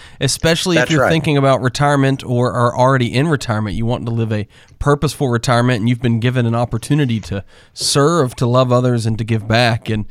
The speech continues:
Speaker 1: start thinking through those questions this year of what is it you'd like to do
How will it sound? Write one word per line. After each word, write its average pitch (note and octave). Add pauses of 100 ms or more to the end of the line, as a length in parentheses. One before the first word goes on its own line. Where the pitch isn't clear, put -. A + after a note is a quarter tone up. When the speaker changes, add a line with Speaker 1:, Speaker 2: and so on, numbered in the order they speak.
(260)
Speaker 1:
start D3+
thinking F#3
through C3+
those A2+
questions C3+
this A2
year A2
of G#2
what C3+
is D3
it B2+
you'd A#2
like A2
to A#2
do G#2